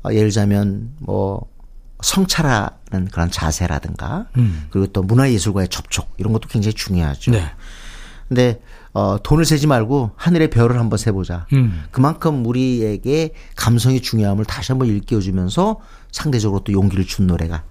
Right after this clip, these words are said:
Speaker 1: 바로 원 리퍼블릭의 카운팅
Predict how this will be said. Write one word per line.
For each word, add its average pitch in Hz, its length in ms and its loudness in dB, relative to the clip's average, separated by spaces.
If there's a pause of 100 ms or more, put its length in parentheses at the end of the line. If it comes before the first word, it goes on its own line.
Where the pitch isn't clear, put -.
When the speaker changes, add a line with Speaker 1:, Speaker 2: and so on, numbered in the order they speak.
(440)
Speaker 1:
바로 85 260 -2
원 143 440 2
리퍼블릭의 107 840 0 (260)
카운팅 180 640 0